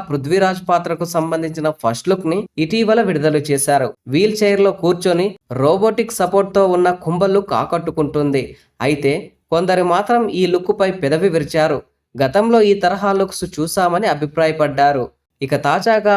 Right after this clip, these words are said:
మందాకినిగా ప్రియాంక చోప్రా పాత్రకు సంబంధించిన ఫస్ట్ లుక్ ని కూడా రిలీజ్ చేశారు. గన్ ఫైరింగ్ చేస్తూ ఎల్లో శారీలో ప్రియాంక పవర్ఫుల్ గా కనిపించింది. బుల్లెట్ల వర్షం కురుస్తున్నా, ఒక్క బుల్లెట్ నడుమును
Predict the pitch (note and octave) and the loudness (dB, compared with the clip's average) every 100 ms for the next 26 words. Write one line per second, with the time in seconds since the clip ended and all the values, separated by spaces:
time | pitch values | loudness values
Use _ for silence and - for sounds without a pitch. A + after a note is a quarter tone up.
0 | F#3+ D3+ F#3+ G3+ G3+ F#3+ F#3 F#3 F3+ C#3 | 2 0 0 0 0 0 2 0 0 0
1 | E3 G3+ G3 F#3 F3 E3+ E3 C#3+ E3 F#3+ | 0 0 -2 0 -2 -2 0 0 0 -4
2 | F#3 E3+ D#3 D#3+ D#3+ D#3 F3 G#3+ A3+ _ | -4 -2 0 2 2 0 -2 -4 -4 _
3 | _ - D#3 - G#3 G#3 F#3 F3+ E3 F#3+ | _ -2 -2 0 -2 0 0 0 0 0
4 | F3 C#3+ D#3 D#3 C3+ C3 C#3 C#3 B2 - | 0 -2 -2 -2 -2 2 2 2 -2 -8
5 | _ _ - C#3 G#3 G#3 G3 G3 G3 F3+ | _ _ -4 0 0 2 2 4 2 0
6 | F#3 F#3 F3 C3 D3 G3+ G3+ F#3 F3+ F3 | -2 -2 0 2 2 0 2 0 2 0
7 | E3+ E3+ C3+ D#3+ F3+ E3 - B2+ D#3 F#3 | -2 0 0 0 0 -4 -2 2 2 0
8 | F3 D#3+ D#3+ D#3 D3+ C3+ C#3+ C3+ C#3+ C#3 | -4 0 0 0 -2 -2 -6 -4 -2 -2
9 | G#2+ - _ _ _ A2+ C#3+ G3+ - G3+ | -2 -10 _ _ _ 0 2 2 2 2
10 | F#3 G3+ F3 C3+ C#3+ D3 F3 F3+ A3+ - | 2 0 -2 -2 -4 -2 0 2 0 -6
11 | _ _ C#3 D3+ - E3 C#3+ G3 G#3+ D#3 | _ _ -2 -2 0 0 2 2 0 -2
12 | D3 F#3 | 0 2